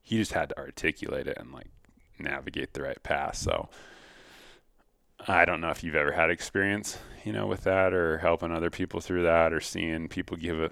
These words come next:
their stuff away for free. I mean, it's just, it's such a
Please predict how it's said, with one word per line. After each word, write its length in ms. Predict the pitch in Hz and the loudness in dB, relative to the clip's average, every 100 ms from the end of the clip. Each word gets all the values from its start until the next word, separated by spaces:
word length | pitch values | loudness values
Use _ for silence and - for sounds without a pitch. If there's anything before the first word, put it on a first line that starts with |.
| - | -4
their 100 | - | -6
stuff 340 | 82 85 82 - | -2 2 2 2
away 140 | 82 | -2
for 180 | - 82 | -2 -6
free. 440 | - 82 80 80 | -6 -4 -2 0
I 60 | 76 | -2
mean, 340 | 78 73 73 - _ _ _ _ _ _ _ _ _ _ - | -4 -8 -10 -16 _ _ _ _ _ _ _ _ _ _ -14
it's 160 | 82 - | -10 -6
just, 320 | - - - - _ _ _ - - - - - | -6 -6 -12 -20 _ _ _ -20 -20 -20 -20 -8
it's 120 | 90 | -4
such 240 | - 85 90 | 0 2 4
a 240 | 78 | 4